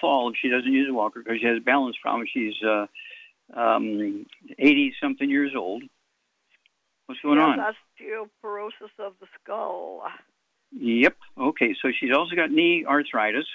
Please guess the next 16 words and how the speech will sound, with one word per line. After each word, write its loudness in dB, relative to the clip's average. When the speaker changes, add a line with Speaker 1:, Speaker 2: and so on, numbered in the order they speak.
Speaker 1:
Okay. 0
She's -8
got -2
neuropathy. 0
She's -10
got -2
pain, 2
uh, -12
you -8
know, 0
in -2
her -4
low 2
back 2
and -12
her -10